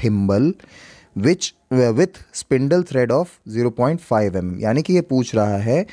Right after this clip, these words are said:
कि स्पिंडल का मूवमेंट अगर एक डिवीजन है थिम्बल पे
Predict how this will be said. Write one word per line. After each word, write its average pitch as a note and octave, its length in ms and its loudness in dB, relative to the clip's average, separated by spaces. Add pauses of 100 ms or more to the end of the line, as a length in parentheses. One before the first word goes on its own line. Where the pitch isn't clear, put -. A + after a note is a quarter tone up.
(340)
कि F3+ 280 2 (120)
स्पिंडल D3 600 0 (280)
का F3 140 2
मूवमेंट C3 680 -2 (100)
अगर C#3+ 260 0 (100)
एक E3+ 280 2
डिवीजन A#2 540 -4
है F#2+ 400 -6 (260)
थिम्बल B2+ 340 2
पे F2+ 340 -10